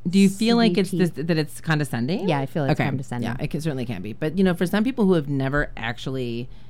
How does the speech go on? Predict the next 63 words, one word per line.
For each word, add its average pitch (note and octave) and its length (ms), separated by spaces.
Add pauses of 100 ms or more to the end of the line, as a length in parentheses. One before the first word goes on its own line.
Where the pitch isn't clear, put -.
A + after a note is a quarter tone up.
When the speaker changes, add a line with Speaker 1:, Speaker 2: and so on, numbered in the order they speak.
(260)
Speaker 1:
even C#3 320
taken C3 280
a G#2+ 80
look, G#2 380
I E3 40
mean, D#3+ 140
there F3 80
are E3+ 60
some G3 140
people F#3 160
who D3+ 120
are C3+ 80
so D3 1300
Speaker 2:
Right. B2 100
Speaker 1:
not, C3+ 540 (140)
ev-, D3 200
Speaker 2:
That's D#3 80
Speaker 1:
have C#3+ 140
never D3 160
Speaker 2:
true. C#3+ 80
Speaker 1:
had, D3 120 (160)
like, D#3+ 160
I've F#3+ 220
been G3 80
in F3+ 100
therapy E3 280
Speaker 2:
No, E3 40
Speaker 1:
since E3 140
Speaker 2:
as E3+ 60
Speaker 1:
I D#3 80
Speaker 2:
we - 60
Speaker 1:
was D3 120
Speaker 2:
call D3+ 160
Speaker 1:
in D3 60
Speaker 2:
it. - 20
Speaker 1:
grade C#3+ 280
school. B3+ 440
Speaker 2:
Right. C3+ 320 (160)
Speaker 1:
And E3 180
so D3+ 320
for E3 180
me, F#3+ 200
it E3 80
is D#3+ 180
kinda C#3+ 240
like C3+ 220
Speaker 2:
Yeah, A#2+ 200
you F3 120
have D3 80
Speaker 1:
old C#3 80
Speaker 2:
s-, C3+ 60
Speaker 1:
school, A#2+ 300
Speaker 2:
we C#3 80
Speaker 1:
where G3+ 80
Speaker 2:
call G3 120
Speaker 1:
I'm F#3+ 60
Speaker 2:
it F3+ 40
Speaker 1:
like B2+ 80
Speaker 2:
psychological F3 640
sophistication C#3+ 1080
in D#4+ 60
Speaker 1:
Yeah. D3+ 140
Speaker 2:
therapy. B2 420